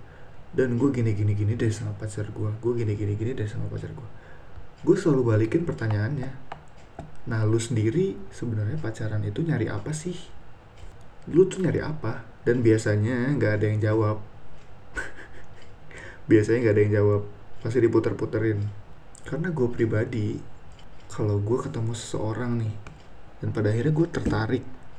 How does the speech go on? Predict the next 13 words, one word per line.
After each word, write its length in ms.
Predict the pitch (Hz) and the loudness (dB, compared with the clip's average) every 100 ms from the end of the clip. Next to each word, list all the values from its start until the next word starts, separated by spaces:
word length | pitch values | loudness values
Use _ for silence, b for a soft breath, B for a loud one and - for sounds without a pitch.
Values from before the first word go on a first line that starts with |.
| - | 0
dan 160 | 107 | 0
pada 320 | 110 117 120 | 2 6 6
akhirnya 640 | 131 170 180 120 113 156 - - - - | 8 4 6 4 6 4 2 -6 -10 2
gua 140 | 135 | 4
jadiin 440 | 131 110 110 110 107 | 8 6 8 4 4
dia 160 | 104 | 2
pacar, 440 | 104 113 - 120 - - - B B - - | 0 -6 -2 -2 -2 -12 -14 B B -10 0
tujuan 520 | 170 117 135 139 135 | 2 6 6 6 6
gua 120 | 127 131 | 4 2
pacaran 480 | 120 - 131 151 151 | -2 -2 2 4 4
adalah 600 | 127 107 101 107 110 - - - - | 4 2 4 2 -2 -8 -10 -10 -2
mencari 440 | 107 104 104 113 | -2 0 0 0
kebahagiaan 1120 | - 143 120 110 104 104 110 - - 117 135 | 2 4 6 6 4 2 2 0 -2 -4 -4